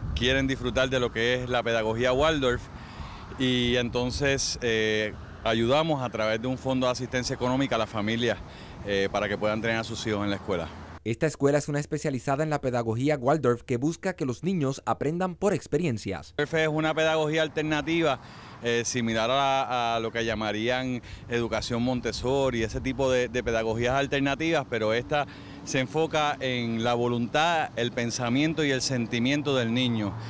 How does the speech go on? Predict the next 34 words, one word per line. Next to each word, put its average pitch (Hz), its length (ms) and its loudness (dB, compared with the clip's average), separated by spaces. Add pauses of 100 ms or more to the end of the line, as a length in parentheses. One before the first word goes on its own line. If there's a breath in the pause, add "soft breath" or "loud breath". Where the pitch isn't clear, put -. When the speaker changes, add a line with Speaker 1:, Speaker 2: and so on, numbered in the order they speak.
(220 loud breath)
Speaker 1:
Dejar 117 220 2
que 143 140 0
los 147 100 2
niños 147 320 2
jueguen, 151 380 2
dejar 120 200 -2
que 131 120 -4
los 139 100 2
niños 139 240 0
tengan 139 280 0
una 139 160 2
infancia 139 520 -2
y 117 80 2
aprendan 135 460 0
a 113 100 -2
través 113 540 0 (360 loud breath)
de 127 120 2
sus 123 180 0
experiencias 123 720 0
y 113 80 0
no 113 100 0
tanto 127 320 0
de, 123 160 4
de, 107 420 2 (280 loud breath)
de 110 140 0
los 107 120 0
libros, 110 460 0
sino 101 460 -2 (580 loud breath)
que 120 100 4
vivan 110 480 2 (100)
y 101 60 -4
disfruten 123 420 0
su 131 120 -2
infancia. 101 560 -4